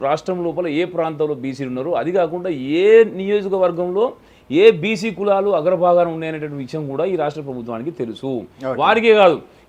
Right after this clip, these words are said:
Speaker 1: బీసీ రాజ్యాధికార సమితికి కూడా స్పష్టమైనటువంటి నివేదిక, స్పష్టమైనటువంటి ఇన్ఫర్మేషన్ మా దగ్గర ఉన్నది.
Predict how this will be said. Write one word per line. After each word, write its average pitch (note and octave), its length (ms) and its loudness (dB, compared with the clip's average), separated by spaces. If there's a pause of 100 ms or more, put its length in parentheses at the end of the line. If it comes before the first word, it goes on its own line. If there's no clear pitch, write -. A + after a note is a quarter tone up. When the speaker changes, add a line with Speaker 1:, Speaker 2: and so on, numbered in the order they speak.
(120)
Speaker 1:
బీసీ G3+ 300 0
రాజ్యాధికార E3 680 2
సమితికి C3 380 -8
కూడా A#2 180 -4
స్పష్టమైనటువంటి C#3 880 -6
నివేదిక, A#2+ 360 -6
స్పష్టమైనటువంటి C3 680 -8
ఇన్ఫర్మేషన్ A2+ 480 -8
మా A#2 80 -6
దగ్గర G#2+ 220 -8
ఉన్నది. G#2 460 -8